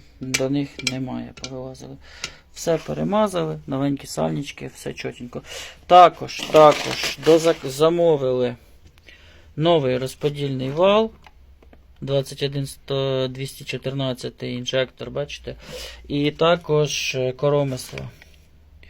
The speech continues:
Заказали комплект новий, розпредвальчик. Ось тут я його вже розпаковував, дивився, чи він... Нормальний, чи дійсно новий.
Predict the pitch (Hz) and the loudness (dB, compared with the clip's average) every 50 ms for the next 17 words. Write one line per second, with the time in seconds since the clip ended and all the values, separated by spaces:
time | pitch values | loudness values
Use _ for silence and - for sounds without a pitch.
0 | - - - - - - - - - - - - - - - - 139 127 127 127 | -20 -20 -20 -20 -20 -20 -20 -18 -16 -14 -14 -16 -16 -20 -20 -16 -10 -8 -8 -6
1 | - 135 123 127 131 127 127 123 131 131 127 - 131 127 123 - 127 131 131 - | -4 -6 -4 -4 -2 -2 -2 -4 -6 -8 -10 -10 -10 -10 -8 -8 -8 -8 -8 -8
2 | - - - 139 131 127 123 123 123 - - - - - - 135 131 - - - | -12 -14 -8 -6 -6 -6 -6 -6 -8 -10 -10 -10 -10 -10 -10 -10 -10 -12 -12 -10
3 | 143 139 139 143 143 143 135 127 - - - - - 131 139 - - 139 143 - | -10 -6 -2 2 2 2 2 0 -4 -8 -8 -10 -14 -12 -10 -10 -8 -8 -6 0
4 | - 156 151 147 139 135 131 131 135 131 131 131 127 - - 151 143 - 220 233 | 2 4 4 4 2 2 -2 -4 -6 -6 -6 -6 -8 -8 -10 -12 -8 -2 0 2
5 | 226 196 170 151 139 131 135 135 147 175 196 190 - - - - - - 127 127 | 2 2 2 0 -2 -4 -6 -4 -2 -2 -4 -4 -4 -6 -6 -4 -4 -4 -6 -6
6 | 127 131 - - - - - - - - - - - - 139 127 131 131 139 147 | -6 -6 -6 -6 -8 -10 -10 -10 -10 -10 -8 -10 -10 -8 -6 -6 -4 -2 -2 -2
7 | 156 160 156 147 131 127 - - 127 127 127 131 131 - - - 127 123 127 120 | -2 -2 -2 -2 -4 -4 -6 -8 -8 -8 -10 -12 -12 -10 -8 -8 -6 -6 -6 -6
8 | 120 120 | -6 -8